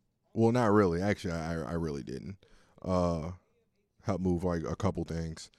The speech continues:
and this and that. Uh, gonna help remove some more shit tomorrow, which I feel, <sighs> I really feel like a sucker about it. I ain't even gonna lie to you.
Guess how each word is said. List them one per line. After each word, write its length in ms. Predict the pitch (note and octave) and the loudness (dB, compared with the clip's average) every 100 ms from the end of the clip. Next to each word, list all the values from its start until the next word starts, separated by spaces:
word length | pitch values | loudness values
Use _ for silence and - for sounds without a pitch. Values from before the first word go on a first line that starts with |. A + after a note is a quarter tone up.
| _ _ _ | _ _ _
and 100 | - | -4
this 140 | F#2 - | -4 -2
and 100 | F#2 | 0
that. 240 | F#2 F2 - _ _ _ _ | 0 -2 -8 _ _ _ _
Uh, 520 | G2 G2 F#2 F2+ F2 F#2 _ _ _ _ _ _ _ _ - | 0 2 2 2 -2 -8 _ _ _ _ _ _ _ _ -6
gonna 240 | G2 G2 | 0 4
help 160 | G2 G2+ | 6 4
remove 340 | G2 G2+ G2+ | 4 6 4
some 140 | - F#2+ | 4 2
more 200 | G2+ F#2+ | 2 2
shit 200 | - G2 | 0 -4
tomorrow, 600 | F#2+ F#2+ G2 G2 F#2+ F#2+ _ _ _ _ _ _ _ _ | -2 2 4 4 2 0 _ _ _ _ _ _ _ _
which 180 | - F#2+ | -6 2
I 100 | G#2 | 4
feel, 540 | F2 - A#2 A2 G#2 - | 4 6 8 8 6 2
<sighs> 40 | |
I 1600 | D2 D2+ C2 B1 A#1+ B1 A#1+ A#1 A1 G#1+ G#1+ - - - - G2 | -4 -4 -4 -2 -2 -2 -2 -2 -4 -8 -10 -12 -16 -18 -14 -4
really 240 | F#2 E2+ | 0 0
feel 160 | E2+ D#2 | -2 -4
like 140 | E2 | -4
a 60 | - | -6
sucker 420 | - - E2+ B1 | -6 -6 -6 -10
about 260 | B1 B1 A#1+ | -8 -10 -10
it. 100 | B1 | -10
I 80 | C#2+ | -10
ain't 80 | C2+ | -10
even 120 | C2 | -10
gonna 180 | C#2 C2 | -10 -8
lie 200 | D#2 E2 | -8 -8
to 140 | - | -8
you. 200 | A#1+ A#1 | -10 -10